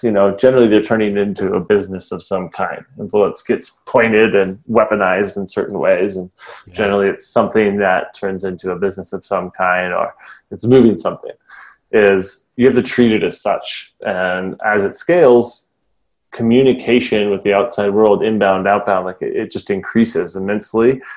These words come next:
Speaker 1: and can be a big layer, is, like, making sure to scale people you trust around you who are not, uh,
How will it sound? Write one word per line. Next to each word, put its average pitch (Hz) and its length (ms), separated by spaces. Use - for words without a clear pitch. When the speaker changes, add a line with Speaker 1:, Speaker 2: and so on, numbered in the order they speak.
Speaker 1:
and 95 460
can 98 380
be 107 100
a 98 60
big 95 220
layer, 98 320
is, 104 240
like, - 180
making 117 300
sure 104 220
to 104 180
scale 104 840
people 113 340
you 104 200
trust - 460
around 95 420
you 98 300
who 101 140
are 95 160
not, 98 480
uh, 92 440